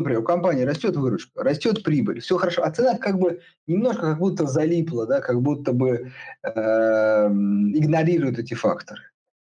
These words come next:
И, а, обычно для инвесторов, э, таких начинающих, это, ну, как бы кажется, что что-то неправильно делаем и так далее. Но нет, поймите, это рынок, э, тут иногда бывает, м, такая ситуация, что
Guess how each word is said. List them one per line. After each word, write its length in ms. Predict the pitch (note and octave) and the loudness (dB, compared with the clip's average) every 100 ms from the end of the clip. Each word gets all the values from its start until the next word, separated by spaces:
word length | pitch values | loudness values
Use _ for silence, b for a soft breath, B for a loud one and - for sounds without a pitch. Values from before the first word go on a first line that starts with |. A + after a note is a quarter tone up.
| _ - | _ -2
И, 320 | C3+ C#3+ C#3+ | 2 2 2
а, 460 | C3+ C#3 C#3 C#3 D3 | 2 4 4 4 2
обычно 360 | E3+ A#3+ G#3 | 0 0 0
для 160 | D#3+ D#3 | 0 2
инвесторов, 760 | D#3 F#3 B3+ B3+ E3 C#3 B2 - b b _ B2 | 0 2 0 0 0 0 -4 -14 b b _ -4
э, 760 | A#2+ A#2 A#2 A2+ A2 A2 G#2+ | 0 2 2 2 2 2 0
таких 380 | A2 A2+ A#2 G#2+ | -2 -2 -4 -2
начинающих, 840 | A#2+ - E3 A3 F#3 E3+ C3 A#2+ | -4 0 0 2 0 0 -2 0
это, 800 | A#2+ G#2+ B2 A#2 A2 G#2 G#2 G#2 - _ - | -2 -2 0 2 4 4 2 -2 -8 _ -6
ну, 80 | B2 | -2
как 180 | A#2+ | -2
бы 140 | G2 G#2 | -2 -4
кажется, 520 | - F3 D3+ C#3+ - | 0 0 0 -4 -6
что 160 | B2 A#2 | -6 -4
что-то 320 | - - D#3 | -6 -8 -4
неправильно 540 | D3 C3 C3 C#3 C3+ C3 | -2 0 2 2 2 0
делаем 680 | B2 A#2 A2+ G#2+ G2+ G2+ G#2 | 0 2 2 2 2 0 0
и 40 | |
так 180 | G#2+ G#2+ | 0 0
далее. 240 | G#2 F#2 B2 | 0 0 0
Но 100 | A#3+ | 2
нет, 360 | D4+ D4 B3+ _ _ _ - | 2 0 -2 _ _ _ -4
поймите, 440 | E3 F#3 C#3 F3+ | 0 2 2 0
это 180 | A#3 B3+ | 0 0
рынок, 560 | C4+ C#4 B3 F3 - - | 2 0 0 -2 -6 -2
э, 240 | D#3 D3 D3 | 0 0 -2
тут 220 | G#3+ G3+ | -2 0
иногда 360 | E3+ D#3 D#3 F3+ | 2 2 2 2
бывает, 580 | D#3 F3+ G3 D3+ B2+ - _ _ _ _ - | 2 2 4 2 -2 -14 _ _ _ _ -6
м, 200 | B3 A#3+ | -2 0
такая 260 | C3 F#3 | 2 2
ситуация, 320 | E3 G3+ G#3 - | 0 0 -2 -4
что 140 | - | -2